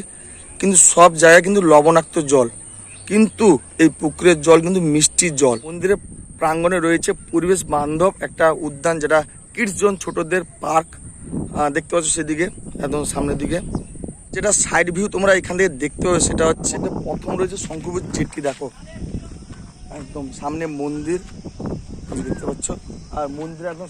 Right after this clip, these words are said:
সামনে রয়েছে শঙ্করপুর জেটি। এবং যেটা পাশে একদম মায়ের মন্দিরের সামনে যেটা রয়েছে, সেটা হচ্ছে নাইকালী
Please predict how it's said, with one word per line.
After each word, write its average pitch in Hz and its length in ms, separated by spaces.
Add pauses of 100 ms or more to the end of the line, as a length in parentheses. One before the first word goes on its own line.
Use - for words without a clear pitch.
সামনে 147 240
রয়েছে 156 300
শঙ্করপুর 147 380
জেটি। 151 260 (640)
এবং 208 140 (120)
যেটা 185 160 (140)
পাশে 151 300 (380)
একদম - 260
মায়ের 156 260
মন্দিরের - 340
সামনে - 320
যেটা 170 140 (100)
রয়েছে, - 260 (420)
সেটা - 160
হচ্ছে - 220
নাইকালী - 320